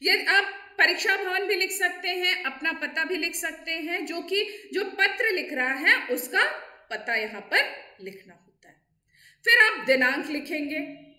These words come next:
दिनांक लिखते समय भी वही ध्यान रखिएगा कि आप, अ, हिंदी के अक्षरों का प्रयोग कीजिएगा।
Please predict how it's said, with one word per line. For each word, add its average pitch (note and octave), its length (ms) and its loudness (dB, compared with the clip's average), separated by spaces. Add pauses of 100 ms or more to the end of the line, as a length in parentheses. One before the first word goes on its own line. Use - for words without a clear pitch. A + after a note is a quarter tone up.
(340)
दिनांक F4 380 4
लिखते G4 320 0
समय G4 360 2
भी G4+ 240 0
वही F#4+ 220 2
ध्यान F4+ 320 0
रखिएगा F4+ 540 0
कि F#4 220 -2
आप, C#4 420 -4 (600)
अ, A#3+ 60 -4
हिंदी B3+ 580 0
के E4 300 -2 (260)
अक्षरों D4 380 -2
का D#4 180 -4
प्रयोग D4 440 -4
कीजिएगा। D4 480 -2